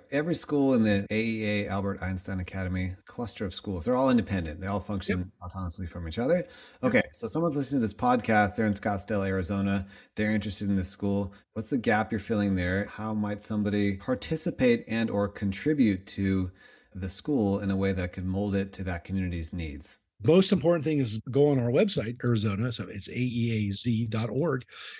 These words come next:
Speaker 2: and you can find out information about the school. There's an interest list there. We don't have the site on there too. We're hoping that will be on there very soon once we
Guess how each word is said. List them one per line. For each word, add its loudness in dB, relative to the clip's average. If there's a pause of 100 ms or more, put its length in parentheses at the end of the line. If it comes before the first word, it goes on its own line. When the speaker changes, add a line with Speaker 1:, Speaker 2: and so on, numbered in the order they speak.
Speaker 2:
and 2
you 2
can 2
find 4
out 8
information 2
about 0
the -2
school. 0
There's 0
an 4
interest 0
list -2
there. -4
We 0
don't 6
have 4
the -2
site 2
on 2
there 2
too. -2
We're -2
hoping 2 (320)
that 0
will -2
be 4
on 4
there 2
very 4
soon 2
once -2
we -4